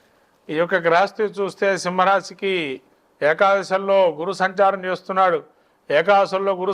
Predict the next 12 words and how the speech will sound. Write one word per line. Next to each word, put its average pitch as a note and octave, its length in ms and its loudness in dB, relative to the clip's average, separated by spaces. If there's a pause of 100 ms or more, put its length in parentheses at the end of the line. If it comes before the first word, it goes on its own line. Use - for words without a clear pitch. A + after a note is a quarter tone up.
సంచారం F#3+ 480 2
వల్ల F#3+ 160 2 (500)
మే F3+ 100 2 (120)
నుంచి G3 300 -4 (500)
వీరికి G3 420 0 (580)
యశోవృద్ధిం G3+ 760 2 (100)
బలం G3+ 220 0 (120)
తేజ G3+ 220 2 (260)
సర్వత్ర G#3 440 0 (300)
విజయసుఖం G3 640 0 (460)
శత్రునాశోప G#3 880 2
అత్యసిద్ధిం G#3 640 -2